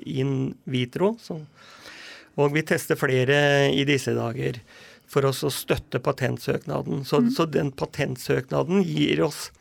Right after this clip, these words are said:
Speaker 1: sammen med den første, gir oss da I P som, eh, gir oss muligheten til også å utvikle,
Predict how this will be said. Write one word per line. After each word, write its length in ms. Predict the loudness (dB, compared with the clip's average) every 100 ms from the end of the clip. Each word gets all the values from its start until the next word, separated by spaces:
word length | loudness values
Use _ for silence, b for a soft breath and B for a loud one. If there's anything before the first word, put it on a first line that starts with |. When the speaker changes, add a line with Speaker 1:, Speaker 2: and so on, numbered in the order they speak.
| B -12
Speaker 1:
sammen 380 | -4 0 0 0
med 140 | 0
den 120 | 0
første, 500 | 0 0 0 2 2 2 B B B B
gir 280 | -2 2 4
oss 140 | 2 2
da 320 | 2 4 4
I 300 | 2 0 -2
P 260 | 0 0 2
som, 320 | 0 0 0
eh, 180 | 0 0
gir 240 | 0 2 0
oss 100 | 0
muligheten 760 | 2 2 2 0 0 -4 -2
til 180 | -4 -2
også 260 | -2 0 0
å 140 | 0
utvikle, 1120 | 0 -4 -2 0 2 2 2 2 0 -2 -6